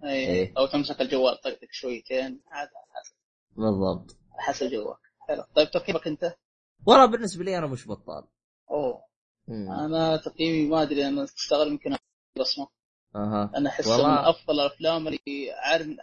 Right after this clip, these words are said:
Speaker 2: أحد، واحد من أفضل الأفلام اللي أحسها طبقت
Speaker 1: الرياضية
Speaker 2: القصص
Speaker 1: تقصد.
Speaker 2: الواقعية. الرياضية واقعية، يعني عارف زي فيلم تكلمنا عليه اللي شو اسمها كوتش، شو اسمه؟ حق
Speaker 1: آه،
Speaker 2: المصارعين
Speaker 1: ك-،
Speaker 2: الرومانيين.
Speaker 1: آه، فوكس فا-،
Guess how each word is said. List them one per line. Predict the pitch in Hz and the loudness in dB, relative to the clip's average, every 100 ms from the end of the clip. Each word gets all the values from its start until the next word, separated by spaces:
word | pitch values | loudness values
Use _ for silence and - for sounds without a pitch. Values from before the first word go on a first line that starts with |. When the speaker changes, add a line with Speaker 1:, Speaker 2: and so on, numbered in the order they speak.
| - | -4
Speaker 2:
أحد، | 160 180 185 | -2 -2 2
واحد | 202 175 | 0 0
من | 160 | -8
أفضل | 185 180 | -12 -6
الأفلام | 156 - 170 156 | -6 -4 -6 -6
اللي | 143 139 143 - | -8 -10 -10 -12
أحسها | 156 160 139 139 - _ _ _ - | -8 -2 -2 -2 -10 _ _ _ -6
طبقت | - | -2
Speaker 1:
الرياضية | 101 110 110 110 120 110 | 2 4 4 4 4 4
Speaker 2:
القصص | 95 98 - | 2 -2 -2
Speaker 1:
تقصد. | 92 | 0
Speaker 2:
الواقعية. | 147 139 - 147 160 139 123 _ _ _ | 2 2 0 -2 -2 -4 -8 _ _ _
الرياضية | 190 196 196 202 208 240 196 | -4 -2 0 2 2 0 0
واقعية، | 165 - 170 139 | 0 -2 -4 -2
يعني | 127 127 | -4 -4
عارف | 135 170 175 - | -4 -4 -4 -4
زي | 175 165 156 - _ _ _ - 214 _ _ | -2 0 -4 -8 _ _ _ -14 -14 _ _
فيلم | 202 165 | -6 -4
تكلمنا | - 165 156 | -2 -2 0
عليه | 151 147 | -2 -2
اللي | 131 131 | -4 -8
شو | - | -12
اسمها | - 170 165 139 143 - _ | -10 -8 -6 -8 -10 -18 _
كوتش، | 160 156 - - - - | -6 -6 -14 -14 -16 -12
شو | - | -10
اسمه؟ | - 220 - _ - | -8 -10 -12 _ -2
حق | |
Speaker 1:
آه، | 190 190 | 2 4
Speaker 2:
المصارعين | 196 180 190 165 | 6 4 4 0
Speaker 1:
ك-، | |
Speaker 2:
الرومانيين. | 147 143 151 147 - _ _ _ _ 107 | -4 -4 -2 -4 -6 _ _ _ _ -8
Speaker 1:
آه، | 101 85 71 73 76 67 104 | -6 -4 -4 -4 -4 -4 0
فوكس | 135 135 - - | 4 4 2 0
فا-، | 143 131 | 2 2